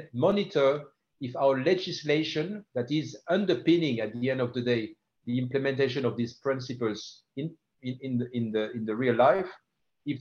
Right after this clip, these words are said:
they are delivering what we wanted. So it is much more than a declaration, basically, that's my message.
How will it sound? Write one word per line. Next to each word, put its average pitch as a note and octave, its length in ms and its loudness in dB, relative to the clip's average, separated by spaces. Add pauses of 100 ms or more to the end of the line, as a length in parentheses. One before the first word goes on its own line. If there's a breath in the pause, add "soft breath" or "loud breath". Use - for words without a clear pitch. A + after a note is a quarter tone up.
they E3 180 10
are F3 260 10
delivering C3+ 600 2 (360)
what B2+ 240 0
we B2 80 2
wanted. A2+ 440 -2 (1300)
So D3 80 2
it D#3 140 0
is E3+ 160 0
much A3 260 4
more G#3 140 10
than E3 140 6
a C#3 80 2
declaration, C#3 680 6
basically, A2+ 360 -4
that's B2+ 240 0
my A#2+ 140 0
message. A2+ 440 -4